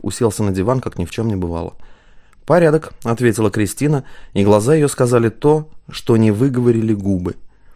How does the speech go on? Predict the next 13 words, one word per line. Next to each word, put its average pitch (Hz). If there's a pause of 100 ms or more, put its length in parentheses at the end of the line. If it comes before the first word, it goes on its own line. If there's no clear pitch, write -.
(1120)
«Я 107
поняла, 120
что 110
Лихтенберг 107
прав. 98 (200)
Ощущение 139
здоровья 117
приобретаешь, 104
только 107
пройдя 98
через 98
болезни». 90 (760)
Лихтенберг — 135